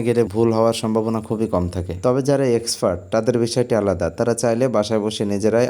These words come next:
আবেদনটি করতে পারেন। তবে সেক্ষেত্রে অবশ্যই সতর্কতা অবলম্বন করতে হবে, কারণ পাসপোর্ট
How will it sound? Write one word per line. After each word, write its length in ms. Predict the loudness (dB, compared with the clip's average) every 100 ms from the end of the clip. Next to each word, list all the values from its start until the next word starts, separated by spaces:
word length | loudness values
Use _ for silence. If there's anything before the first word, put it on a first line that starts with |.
| 0
আবেদনটি 360 | -2 -4 -4 -2
করতে 220 | -2 -2 -2
পারেন। 200 | -2 -4 -6 -2
তবে 160 | 0 0
সেক্ষেত্রে 380 | 0 0 0 0 2
অবশ্যই 300 | 0 -2 -2 0
সতর্কতা 460 | -2 -2 -2 0 2
অবলম্বন 420 | 2 2 2 0 0
করতে 200 | -2 0 0
হবে, 160 | 0 0 0
কারণ 180 | -2 0 -2
পাসপোর্ট 340 | -2 -2